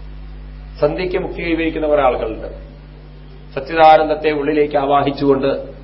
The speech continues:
സച്ചിദാനന്ദത്തിൽ നിമഗ്നരായിക്കൊണ്ട്, എവിടെ കണ്ടാലും ഒരുപോലെ അനുഭവങ്ങളെ കാണുന്ന, നൃത്തം വെച്ചുകൊണ്ട് നടക്കുകയും തോന്നുന്നതെല്ലാം പാട്ടുപോലെ പാടുകയും ചെയ്ത്, വീട്ടിലേക്ക് യാതൊരുവിധ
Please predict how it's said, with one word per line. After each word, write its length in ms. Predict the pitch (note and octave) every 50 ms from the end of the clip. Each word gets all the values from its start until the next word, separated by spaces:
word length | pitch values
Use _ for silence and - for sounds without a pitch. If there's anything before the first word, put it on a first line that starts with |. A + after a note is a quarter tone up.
| - - - - - - - - - - - - - - - -
സച്ചിദാനന്ദത്തിൽ 720 | C#3 C3+ C3+ E3 D#3+ D#3 D3+ D3+ D3+ D3 D3 D3 C#3+ C#3+
നിമഗ്നരായിക്കൊണ്ട്, 1080 | C#3 C3 C#3 C#3 D3+ D3 D#3 D#3 D3+ D3 C#3 C3+ C3+ - C3+ B2+ A2+ F2+ - - - - - - _ _ _ _ _ _ _ _ _ _ _ _ _ - - - - -
എവിടെ 200 | C3+ D#3 E3+ F3
കണ്ടാലും 500 | D#3 D#3 D3+ C#3+ D#3 D3+ D3+ D3+ D3 C#3+
ഒരുപോലെ 360 | C3 C#3 C#3 D3+ D3+ D3+ D3+
അനുഭവങ്ങളെ 640 | - - - - B2 C3+ D3 D#3 D3+ C#3+ C#3+ C#3+ C#3+
കാണുന്ന, 520 | C#3+ - C#3+ C#3 C3+ C3+ C3+ C3+ C3 - - - - - - - - - - - - - - - - - - - - - - - - - - - - - - - - - - -
നൃത്തം 300 | C#3 D3 - - F#3 F3+
വെച്ചുകൊണ്ട് 400 | F3 D#3+ D#3+ E3 D#3 D#3+ D3 D3+
നടക്കുകയും 800 | D3 C#3+ B2+ C#3+ C3+ - D3+ D3+ D3+ C#3+ D3+ D3+ D3+ - - - - - - - - - - - - - - - - - - - - - -
തോന്നുന്നതെല്ലാം 640 | C3+ C#3+ D#3 E3+ E3+ E3+ E3 E3 D#3 D3+ D3+ D3+ D3
പാട്ടുപോലെ 500 | D3+ D3 C3+ C#3 - E3 D3+ D3+ D3 D#3
പാടുകയും 580 | D3 - C3+ A#2+ B2 C3+ C#3+ C#3+ D3 C#3+ C3+ C#3
ചെയ്ത്, 580 | C#3+ C3+ C3+ C3+ C3+ - - - - - - - - - - - - - - - C3+
വീട്ടിലേക്ക് 640 | C#3+ D#3 D3+ D3+ D#3 D#3 D3+ D3 D3+ D3+ C#3+ B2 C3
യാതൊരുവിധ 520 | B2+ C3 C#3 C#3+ D#3 D#3 D#3 D3+ D3